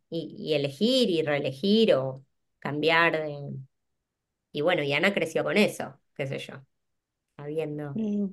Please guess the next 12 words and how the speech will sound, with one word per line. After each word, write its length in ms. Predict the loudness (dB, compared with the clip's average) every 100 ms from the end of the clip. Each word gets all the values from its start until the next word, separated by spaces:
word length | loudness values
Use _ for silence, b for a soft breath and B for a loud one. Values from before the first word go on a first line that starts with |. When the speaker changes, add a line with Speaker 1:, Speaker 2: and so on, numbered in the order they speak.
| -10 _ b b b _ _
Speaker 2:
Eso 200 | 4 6
está 360 | 6 8 8 8
interesante, 640 | 6 6 6 6 4 4 4
como 240 | 4 6
no 120 | 8
abandonar 840 | 8 6 4 2 2 4 2 2 -6 _ -14
justamente 640 | -4 0 2 4 4 4
lo 120 | 2
que 100 | 2
te 400 | 0 2 4 2
sigue 540 | -4 -4 2 8 10 10
dando 880 | 8 8 6 6 6 6 4 0